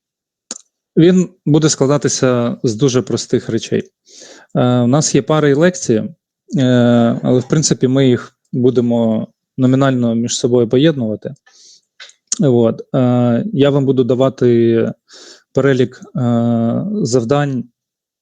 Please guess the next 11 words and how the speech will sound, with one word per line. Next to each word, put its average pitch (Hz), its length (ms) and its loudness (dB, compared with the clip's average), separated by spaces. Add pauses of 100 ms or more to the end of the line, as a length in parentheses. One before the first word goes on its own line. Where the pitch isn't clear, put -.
(160)
е, 123 540 0
і 131 80 2
доповідей, 123 560 2
які, 113 200 -2 (280)
на 120 260 2
самопрацювання, 139 760 0
які 131 200 0
вам 123 120 -2
треба 123 200 0
буде 117 200 0
підготовлювати, 131 840 0